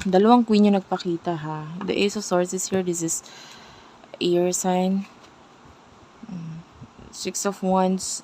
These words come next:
and, uh, Judgment is also here. Okay.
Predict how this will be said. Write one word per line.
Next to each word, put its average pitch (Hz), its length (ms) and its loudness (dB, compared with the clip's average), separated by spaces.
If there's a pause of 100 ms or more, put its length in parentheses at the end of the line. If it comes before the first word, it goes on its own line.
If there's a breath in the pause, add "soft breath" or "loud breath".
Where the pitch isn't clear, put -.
and, 170 400 -4
uh, 156 400 -4 (160)
Judgment 190 480 0 (320)
is 185 240 -2
also 190 320 -2
here. 190 480 -6 (1600)
Okay. 170 400 -4